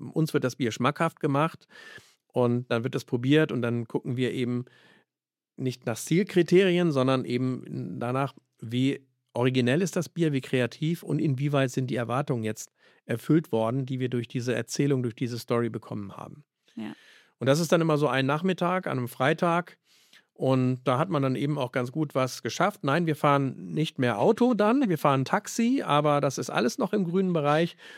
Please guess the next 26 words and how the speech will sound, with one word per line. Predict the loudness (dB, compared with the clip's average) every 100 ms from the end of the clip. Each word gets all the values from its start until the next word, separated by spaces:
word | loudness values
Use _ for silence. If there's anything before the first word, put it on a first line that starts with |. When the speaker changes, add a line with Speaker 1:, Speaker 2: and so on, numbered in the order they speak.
| -12
Speaker 1:
und | -8 0
fahren | 2
dann | 4
normalerweise | 2 2 2 2 2
noch | 0 0
nach, | -2 -4 -12 -10
äh, | -6
Münster | -6 -6 -4 -4
in |
die | -6
Stadt | -4 -6 -4
und |
lassen | -6 -6 -8
den | -8 -8 -12 _ _ -2
Abend | 0 2
dann | 0 0
ganz | 0 2
ohne | 2 2
Prüfbogen | 2 0 0 0 2 2 0
und | -2
ganz | -2 -2 -2
ohne, | 0 2 2 0 -4 -12 -20 -20 -4
äh, | 0 0
Fehlersuche | 2 2 4 2 0 2 2 4 2 -4 _ _ _ -20 -20 _
dann | -2 0
ausklingen. | -2 -8 -12 -14 -14